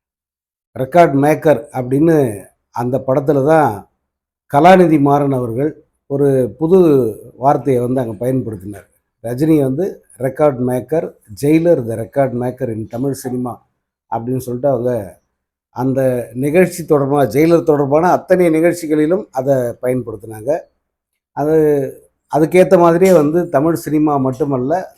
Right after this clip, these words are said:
தென்னிந்திய சினிமாவில் ஒரு பெரிய ஒரு ரெக்கார்டை வந்து அந்த படம் கிரியேட் பண்ணுச்சு. அதன் பிறகு வந்த படங்கள் வந்து இப்போ புஷ்பா டூ எல்லாம் வந்து பெரிய வசூல் சாதனை படைச்சது அப்படின்னா கூட, தென்னிந்திய அளவில் ஒப்-, ஒப்பீடு செய்யும்போது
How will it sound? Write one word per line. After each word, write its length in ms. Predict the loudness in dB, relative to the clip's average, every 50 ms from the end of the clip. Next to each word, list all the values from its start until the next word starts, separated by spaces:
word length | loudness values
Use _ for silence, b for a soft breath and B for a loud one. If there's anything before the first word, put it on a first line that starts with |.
| _
தென்னிந்திய 460 | -6 -4 -2 0 0 0 2 0 0
சினிமாவில் 520 | 0 -2 -4 -4 -2 -2 -2 -2 -2 0 0
ஒரு 200 | 0 0 0 -2
பெரிய 520 | -6 -6 -4 0 0 2 2 2 0 0
ஒரு 380 | -2 -4 -8 -10 -10 -12 -14 -20 _ _ _ _ _ -16 -12
ரெக்கார்டை 500 | -8 -8 -6 -2 0 2 2 2 2 0
வந்து 180 | -2 -2 -4
அந்த 200 | -6 -4 -6 -8
படம் 260 | -8 -8 -8 -10 -8 -8 -6
கிரியேட் 220 | -4 -4 -4 -4 -8 -16
பண்ணுச்சு. 260 | -20 -20 -20 _ -20 _ _ _ _ _ _ _ _ _ _ _ _ _ _ _ _ _ _
அதன் 300 | -4 -2 0 2 2 2
பிறகு 300 | 4 6 6 8 8 8
வந்த 260 | 8 6 6 6 2
படங்கள் 540 | 2 0 0 2 4 6 6 6 6 6 4
வந்து 560 | 4 4 2 2 2 4 4 4 4 2 2
இப்போ 280 | -2 -4 -8 -10 -10 -8
புஷ்பா 540 | -4 -6 -6 -2 2 6 6 6 6 4 2 0
டூ 200 | 0 2 2 2
எல்லாம் 200 | 4 4 2 2
வந்து 200 | 2 -2 -4 -4
பெரிய 360 | -4 -2 0 2 2 2 2
வசூல் 280 | 0 -2 -4 -4 -6
சாதனை 440 | -2 0 0 0 0 0 0 -2 -2 -2
படைச்சது 500 | -4 -4 -4 -4 -6 -6 -4 -2 -2 -2 -4 -10
அப்படின்னா 400 | -16 -14 -10 -8 -8 -8 -8 -8
கூட, 500 | _ -2 0 0 0 0 0 -2 -6 -8 _
தென்னிந்திய 540 | -4 -2 -2 0 -2 -2 0 2 2 4 4
அளவில் 540 | 4 2 2 2 2 2 2 2 -2 -4 _ _ _ _ -20
ஒப்-, 280 | -20 -20 _ _ _
ஒப்பீடு 360 | -14 -14 -8 -2 -2 -2 -2 -2
செய்யும்போது 680 | -2 -2 -2 -2 -2 -4 -6 -6 -6 -6 -6 -8 -8